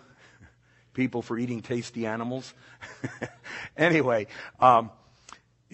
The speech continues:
the, the reality is deer genuinely pant for the water that comes from refreshingly cold brooks. Now the metaphor. "So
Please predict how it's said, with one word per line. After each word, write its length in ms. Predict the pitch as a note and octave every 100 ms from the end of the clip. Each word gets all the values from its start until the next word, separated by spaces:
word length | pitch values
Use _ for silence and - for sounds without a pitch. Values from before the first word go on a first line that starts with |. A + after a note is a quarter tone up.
| - _ _ -
the, 180 | D3 G#3+
the 220 | C3 D#3
reality 720 | C#3 C#3 D#3+ D#3 F#3+ G#3 E3+
is 240 | B2+ C3 - _ - G2 F2+
deer 500 | G3+ F#3+ B2+ C#3 C3 _ _ _ _ _ _ G2+
genuinely 880 | F#2 C3+ G3 A#3 F#3 C#3+ B2+ C3+ C3+ _ _
pant 520 | - - G3+ D3+ A#2+ - _ _
for 160 | - B2+
the 80 | A2+
water 480 | G#2 C3+ F3+ G3+
that 180 | E3+ C3
comes 300 | - D#3+ E3+
from 300 | - C#3 B2+
refreshingly 880 | A2+ A2 - E3 G3 - G#3 F#3+ F#3+ -
cold 540 | - D#3 E3 D#3 D3 - _ _ _
brooks. 640 | G#2 A#2+ - - - - - _ _ _ _ _ _
Now 280 | G#2+ A#2 C3
the 80 | A#2
metaphor. 440 | A#2 A2+ G#2 - - _ _ _ _ _ _ _ _ _ _ _ _ _ _ _ _
"So 640 | - - D3 D#3 E3+ E3+